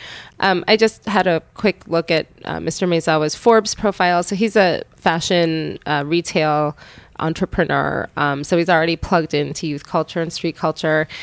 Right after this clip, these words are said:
And according to Forbes, he got his start selling, um, music, uh, C Ds and records by mail from his home. Um, and then he moved into e-commerce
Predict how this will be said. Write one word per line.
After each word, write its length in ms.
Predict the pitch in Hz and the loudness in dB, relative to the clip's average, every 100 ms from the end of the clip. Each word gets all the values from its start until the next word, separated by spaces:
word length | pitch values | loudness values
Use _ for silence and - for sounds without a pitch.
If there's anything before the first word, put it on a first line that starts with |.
| - - | -14 -4
And 220 | 175 170 | 0 0
according 380 | 170 196 185 185 | 2 2 0 -2
to 120 | 190 | -4
Forbes, 380 | - 220 202 - | 2 2 2 -4
he 300 | 196 185 175 | -4 -2 2
got 180 | 170 | 2
his 120 | 180 165 | 2 -2
start 340 | - 160 - | 0 0 -2
selling, 560 | - 156 156 156 156 - | -4 -2 -2 -4 -4 -6
um, 380 | 151 147 147 147 - - - | -6 -4 -6 -10 -16 -20 -6
music, 500 | 185 180 175 165 - 170 | 0 2 2 0 -2 -6
uh, 160 | 156 151 | -4 -4
C 180 | - 185 | -4 -2
Ds 220 | 175 160 | 0 0
and 140 | 160 | 0
records 600 | 156 156 160 151 151 - - | -2 -2 -2 -2 -2 -6 -6
by 240 | - 151 | -2 0
mail 320 | 151 160 156 156 | 0 0 0 0
from 220 | 151 143 | -2 -4
his 200 | 156 - | -6 -4
home. 460 | 208 180 156 160 - | 2 2 2 -2 -6
Um, 220 | 151 147 | -6 -4
and 80 | 156 | -2
then 100 | 160 | -2
he 80 | 160 | 0
moved 280 | 156 147 151 | -2 -2 -4
into 320 | 147 151 - | -6 -8 -8
e-commerce 800 | 151 - 151 143 139 143 - | -8 -6 -4 -4 -6 -8 -10